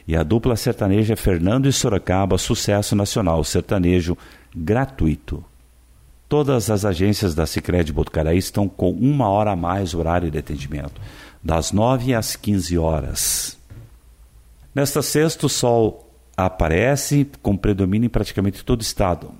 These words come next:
Haverá uma elevação ainda maior da temperatura, intensificando o calor agora à tarde, quando as máximas podem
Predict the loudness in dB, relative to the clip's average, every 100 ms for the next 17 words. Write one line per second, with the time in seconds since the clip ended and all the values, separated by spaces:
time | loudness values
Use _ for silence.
0 | -20 -6 -2 0 2 0 -4 -12 -4 2
1 | 4 4 2 2 0 0 -4 -6 -4 0
2 | 2 2 2 2 2 2 0 0 0 0
3 | -2 0 2 2 0 -2 -4 -4 -2 0
4 | 0 2 2 2 0 0 0 0 -2 -4
5 | -12 -20 _ -20 -14 -4 -2 0 0 0
6 | 0 -2 -4 -2 -2 0 -2